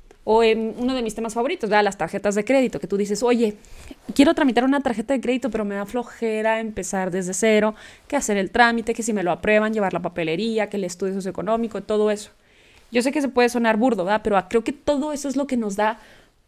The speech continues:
flojera diagonal miedo. Entonces, ponte a reflexionar qué cosa te gustaría empezar o qué te gustaría cambiar o hacer, pero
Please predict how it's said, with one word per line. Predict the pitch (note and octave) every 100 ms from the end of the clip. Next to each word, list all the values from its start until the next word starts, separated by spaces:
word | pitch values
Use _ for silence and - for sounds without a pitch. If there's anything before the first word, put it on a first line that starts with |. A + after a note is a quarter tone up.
| _ _ -
flojera | - G#3+ C#4+ E4
diagonal | A#3+ F#3+ A3+ C#4+
miedo. | A3 A3+ G#3 - _ - - - - - _ _ _ E4+
Entonces, | A3 B3 E4 D#4 - _ _
ponte | D#4+ E4+
a | G4+
reflexionar | - G#3 G#3 A#3+ B3
qué | C#4
cosa | C#4 C#4+
te | C#4+
gustaría | G#3+ G#3+ A3
empezar | A#3 A#3 - A#3 - _ _ _
o | A3+
qué | D#4+
te | E4+
gustaría | E4+ E4 A#3+ A#3
cambiar | G3+ F#3 G#3 A#3 -
o | A3 C4 F#4+
hacer, | A3 - - D#3+ - _ _ _ _ _ _ -
pero | D4+ F4+ F4+ F4+ A#4